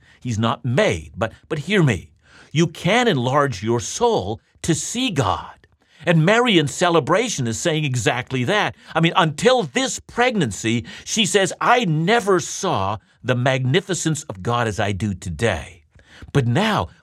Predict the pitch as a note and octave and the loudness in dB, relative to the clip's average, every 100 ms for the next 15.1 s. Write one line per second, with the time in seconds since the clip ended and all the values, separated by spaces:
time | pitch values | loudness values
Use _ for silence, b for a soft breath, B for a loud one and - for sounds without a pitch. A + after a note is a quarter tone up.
0 | A2+ A2 F#3 G#3+ F3 C3+ A2+ D#3 C#3+ C#3 | -4 2 4 4 2 0 0 0 2 0
1 | G2+ - G3 D3 G2+ F#2+ G#2+ F#2+ E2+ D#2+ | -2 0 2 2 -2 -2 -4 -2 -4 -6
2 | - - D#2 C#2 - - _ b b b | -8 -4 -4 -6 -14 -20 _ b b b
3 | b D3+ C3+ - C#3 B2+ A#2 G#2+ - D#3 | b 0 2 2 2 0 0 -2 2 2
4 | - B B - C#4+ - C3+ G2 - - | 2 B B -2 0 0 -2 -4 -6 -18
5 | - b - E3+ E3 F#3 E3+ A3+ B3+ C#3+ | -20 b 0 0 4 4 4 4 4 2
6 | G#2+ - - E3+ D#3 B2 A#3 G#3+ - G2+ | -2 -4 -4 -2 -2 0 -2 -2 -6 -4
7 | F#2+ F#2+ - - _ _ B B B E3 | -2 -2 -6 -20 _ _ B B B -2
8 | D3+ D3 C#3 G#3 D#3 C3 C3 A#3 F3+ D#3+ | 0 0 0 0 2 2 2 2 2 0
9 | C#3 - C3 A#2+ F3 D#3 A3+ - F#3 - | 0 0 2 4 2 0 -6 -2 -2 -2
10 | A#2 D3+ C3+ A#2+ E3+ D#3 B B C#3 A#2 | -4 0 0 0 -2 -4 B B -2 -2
11 | C3 G3+ F#3+ D3+ - D#3 C3+ G#2 G#2+ A2 | 0 0 0 0 0 -2 -2 -4 -4 -4
12 | G#2+ B2 C3+ G#2 G#2+ F#2+ - - E2+ B2+ | -4 -6 -6 -8 -8 -8 -10 -14 -6 -4
13 | G2+ F#2 - b b G2+ C3+ F#3 F3 D#3+ | -4 -6 -8 b b -2 0 0 2 2
14 | C3+ A2+ F2 G#2+ G#2+ G#2 A#2+ G3 G3+ C3+ | 4 0 -2 -2 -2 -2 -2 2 2 0
15 | G#2+ | -4